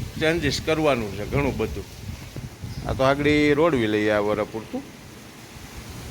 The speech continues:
ખોલો ગોવિંદભાઈ ડેલો, જઈએ અઢી વીઘાના પડામાં. અને હા મિત્રો, Facebook-માં જોતા હોય તો લાઈક કરી દેજો અને ફોલો કરી દેજો, એટલે બીજો વીડિયો છે ને અમારો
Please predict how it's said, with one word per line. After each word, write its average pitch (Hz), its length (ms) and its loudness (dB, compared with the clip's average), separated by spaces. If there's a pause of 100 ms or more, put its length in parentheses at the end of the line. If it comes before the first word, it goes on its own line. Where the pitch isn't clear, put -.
(1040)
ખોલો 185 220 8
ગોવિંદભાઈ 147 400 8
ડેલો, 123 360 6 (440)
જઈએ 143 240 8
અઢી 127 240 6
વીઘાના 104 380 2
પડામાં. 101 500 0 (3000)
અને 156 140 4
હા 180 200 10
મિત્રો, 233 400 0
Facebook-માં 226 580 0
જોતા 233 240 2
હોય 247 100 6
તો 233 120 4
લાઈક 185 360 6
કરી 233 200 -2
દેજો 240 380 4
અને 214 200 4
ફોલો 208 520 4
કરી 180 260 2
દેજો, 139 240 0
એટલે 127 160 0
બીજો 147 360 0
વીડિયો 175 560 4
છે 180 120 0
ને 196 120 -2
અમારો 151 680 0